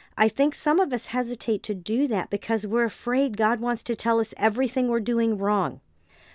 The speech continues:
But God says in James two thirteen that mercy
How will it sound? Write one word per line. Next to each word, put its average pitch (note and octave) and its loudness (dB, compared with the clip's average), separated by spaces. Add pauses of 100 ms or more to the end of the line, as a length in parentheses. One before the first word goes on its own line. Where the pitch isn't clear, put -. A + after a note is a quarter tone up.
(140)
But G#3+ 2
God B3+ 2
says B3+ -2
in A3+ 0
James G#3+ -2
two A#3 -4
thirteen A3+ -2
that F#3 0
mercy G#3 0